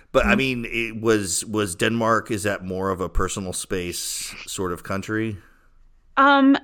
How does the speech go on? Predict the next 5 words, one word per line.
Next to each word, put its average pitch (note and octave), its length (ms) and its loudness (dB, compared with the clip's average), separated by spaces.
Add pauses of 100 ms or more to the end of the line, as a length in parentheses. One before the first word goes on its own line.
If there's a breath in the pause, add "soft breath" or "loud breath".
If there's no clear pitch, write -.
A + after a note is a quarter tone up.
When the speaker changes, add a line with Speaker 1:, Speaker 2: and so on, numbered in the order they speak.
Speaker 2:
well, C4 600 2
<laughs> - 1800 -12
they C4 220 4
have E4+ 240 0
been C4 180 0